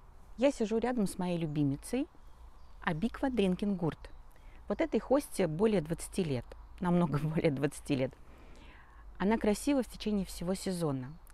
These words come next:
но весной она наиболее эффектно проявляет свои чашечки.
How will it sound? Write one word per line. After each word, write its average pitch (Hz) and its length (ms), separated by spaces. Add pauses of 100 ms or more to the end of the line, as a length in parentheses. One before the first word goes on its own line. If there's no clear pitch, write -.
(240)
но 165 140
весной 240 480 (1700)
она 208 320
наиболее 214 560
эффектно 226 360
проявляет 180 420
свои 170 240
чашечки. - 640